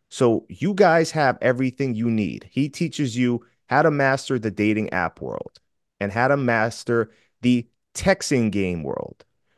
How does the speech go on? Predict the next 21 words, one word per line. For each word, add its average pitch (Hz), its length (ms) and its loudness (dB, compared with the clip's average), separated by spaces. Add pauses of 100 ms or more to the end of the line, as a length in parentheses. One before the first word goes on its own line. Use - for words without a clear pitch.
(140)
So 135 180 4
when 107 180 4
you 214 120 2
combine 156 520 2
every 120 280 -2
single 117 320 -4
course 95 420 0
and 92 160 -6
what 98 140 0
we 110 120 -2
teach - 380 -8
you, 90 100 -6
there's 107 280 -4
no 135 200 0
way 120 220 4
you 104 180 -2
can 98 220 -6
lose 95 280 -2
with 85 280 -6
women. 71 340 -10 (540)
So - 320 -4